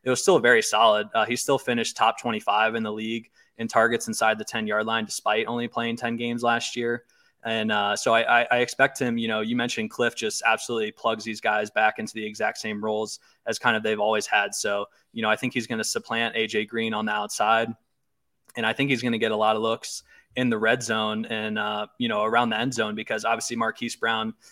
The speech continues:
his biggest bugaboo is that he's short and, and can't really,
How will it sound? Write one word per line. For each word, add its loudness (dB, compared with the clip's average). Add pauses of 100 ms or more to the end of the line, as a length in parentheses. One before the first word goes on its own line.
(140)
his 0
biggest 2
bugaboo 4
is 0
that 2
he's -4
short 2
and, -4
and -8
can't -2
really, 0